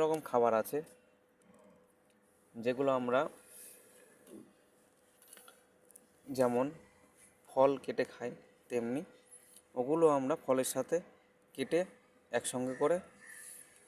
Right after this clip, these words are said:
খেতে পারি। তাহলে কি হচ্ছে, আমরা রান্না করে যে খাবারটা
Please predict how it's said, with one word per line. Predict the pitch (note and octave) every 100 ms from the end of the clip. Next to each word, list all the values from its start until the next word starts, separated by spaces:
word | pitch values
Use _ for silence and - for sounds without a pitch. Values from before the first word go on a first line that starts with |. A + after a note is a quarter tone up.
| -
খেতে | C#3+ C3
পারি। | A2 G2+ - - _ - - - - - - _ _ _ _ _ _ _ _ _ _ -
তাহলে | B2+ C#3+ D3+
কি | -
হচ্ছে, | D3 - - A#2 D3 - - - _ - A#2+
আমরা | A#2 A#2 C3 - B2 A#2
রান্না | B2 C#3+ E3+ E3+
করে | D3 E3 D#3+
যে | D#3+ -
খাবারটা | C3+ C3 B2+ -